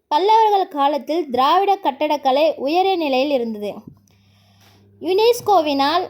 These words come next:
உலக பாரம்பரிய இடம் என்று அறிவிக்கப்பட்ட கடற்கரை கோவில் இரண்டாம் நரசிம்மவர்மன் அரசனால் கட்டப்பட்டது. சீனாவில் உள்ள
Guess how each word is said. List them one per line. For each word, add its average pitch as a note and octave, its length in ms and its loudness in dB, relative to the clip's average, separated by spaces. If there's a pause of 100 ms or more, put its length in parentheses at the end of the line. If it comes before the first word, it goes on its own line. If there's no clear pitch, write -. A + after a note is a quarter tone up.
(140)
உலக F4 340 2
பாரம்பரிய F4+ 680 2
இடம் D#4+ 260 -4
என்று D4 180 0
அறிவிக்கப்பட்ட D#4+ 760 0
கடற்கரை F4 500 0
கோவில் D4+ 480 0
இரண்டாம் F4 420 0
நரசிம்மவர்மன் C#4+ 760 -2
அரசனால் C#4 420 -2
கட்டப்பட்டது. A#3+ 640 -4 (460)
சீனாவில் F#4 720 0
உள்ள C#4+ 360 0